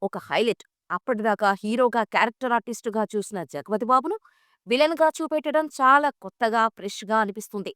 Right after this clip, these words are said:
తెరపై చాలా మంది నటీనటులు కనిపిస్తూ కన్నుల విందు చేస్తారు. సెకండ్ బాలకృష్ణ పాత్ర మాత్రం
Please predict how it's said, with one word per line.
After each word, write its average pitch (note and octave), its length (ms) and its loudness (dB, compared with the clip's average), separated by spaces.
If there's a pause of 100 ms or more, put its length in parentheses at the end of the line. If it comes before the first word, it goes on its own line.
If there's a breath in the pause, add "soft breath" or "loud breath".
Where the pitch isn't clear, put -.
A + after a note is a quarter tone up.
(440)
తెరపై C#4+ 280 2
చాలా D#4+ 400 6
మంది E4 260 -2
నటీనటులు C#4+ 580 -2
కనిపిస్తూ B3+ 480 -2 (140)
కన్నుల G#3+ 320 -2
విందు C4 200 -4
చేస్తారు. G#3+ 440 -6 (460)
సెకండ్ C4 420 0
బాలకృష్ణ A#3 640 0
పాత్ర A#3 400 0
మాత్రం B3 340 0